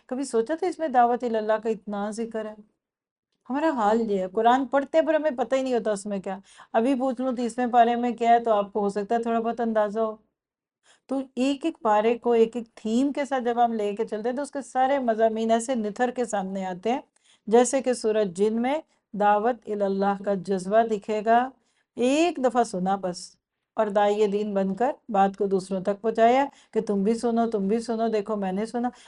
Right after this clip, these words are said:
हम कितने मज़े से आराम से बैठे रहते हैं, "नहीं, नहीं, लोगों को क्या कहें, लोग माइंड करेंगे।" कहते रहिए, कहते रहिए, क्या पता किसी दिन दिल खुला हो और वो इस पैगाम को कबूल कर ले। तो ख़ास तौर पे अब अपनी कल के लेसन के लिए अपने सारों को आज ऐसे जाके दावत दीजिए जैसे बच्चों की शादियों पे बुलाते हैं,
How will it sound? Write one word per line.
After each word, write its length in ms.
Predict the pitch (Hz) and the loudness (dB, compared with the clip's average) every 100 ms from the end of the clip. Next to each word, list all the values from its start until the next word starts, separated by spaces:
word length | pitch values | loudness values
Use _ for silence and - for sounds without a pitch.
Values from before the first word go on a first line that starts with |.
| - | -4
हम 120 | 302 | -2
कितने 260 | 311 370 370 | -2 0 2
मज़े 280 | 330 320 339 | 4 2 2
से 140 | 330 | 2
आराम 360 | 294 277 247 247 | 2 4 4 4
से 120 | 254 | 2
बैठे 280 | 220 214 226 | 2 2 2
रहते 180 | 226 240 | -2 -2
हैं, 60 | 233 | -4
"नहीं, 140 | 233 | -2
नहीं, 180 | 226 226 | 0 0
लोगों 280 | 214 202 208 | -2 -2 -4
को 140 | 214 | -6
क्या 220 | 196 196 196 | -2 -2 -2
कहें, 340 | 202 202 196 | -4 -6 -4
लोग 200 | 202 196 | -4 -4
माइंड 260 | 196 202 202 | -4 -4 -6
करेंगे।" 420 | 208 196 190 190 208 - _ - _ | -4 -4 -2 -4 -6 -10 _ -20 _
कहते 400 | 302 294 - 320 | -4 -4 -2 0
रहिए, 320 | 311 285 285 262 | 0 -2 -4 -4
कहते 360 | 233 233 226 | -2 -2 0
रहिए, 300 | 226 208 208 | 0 0 -2
क्या 260 | 202 233 247 | -2 4 4
पता 220 | 233 226 | 2 -2
किसी 300 | - 214 226 | -4 -6 -6
दिन 200 | 214 214 | -6 -4
दिल 200 | 202 208 202 | -2 -4 -4
खुला 300 | 202 202 240 | -2 2 2
हो 280 | 262 302 294 - _ - | 2 -2 -2 -12 _ -6
और 120 | 196 | 0
वो 160 | 202 202 | 2 2
इस 140 | 196 | 0
पैगाम 440 | 196 202 190 196 196 | -4 -4 -2 -2 0
को 160 | 240 277 | -2 -2
कबूल 380 | 202 175 175 175 | -4 -2 -4 -2
कर 160 | 196 | -2
ले। 160 | 202 262 - _ _ _ 208 | -2 -4 -8 _ _ _ -4
तो 60 | |
ख़ास 240 | 202 214 214 | 2 2 2
तौर 120 | 208 | -2
पे 120 | 208 | 0
अब 100 | 202 | 0
अपनी 300 | 202 196 202 | 0 -2 -6
कल 280 | 190 208 233 | -2 0 0
के 160 | 233 247 | 0 0
लेसन 400 | 233 208 226 220 | 0 -2 -4 -6
के 100 | 214 | -4
लिए 100 | 208 | -2
अपने 260 | 202 202 214 | -2 -4 -10
सारों 480 | - 240 247 277 277 | -4 2 2 2 4
को 80 | 247 | 4
आज 200 | 226 220 | 6 4
ऐसे 280 | 208 285 285 | 2 0 0
जाके 260 | 262 240 | 0 0
दावत 280 | 214 202 202 | 0 0 0
दीजिए 300 | 196 196 254 | -2 -2 0
जैसे 240 | 247 233 220 | -2 -2 -4
बच्चों 300 | 196 208 202 | -6 -6 -8
की 120 | 220 | -8
शादियों 420 | 196 202 190 220 | -4 -4 -4 -6
पे 80 | 208 | -6
बुलाते 400 | 202 190 175 185 | -6 -6 -6 -10
हैं, 220 | 185 185 | -14 -14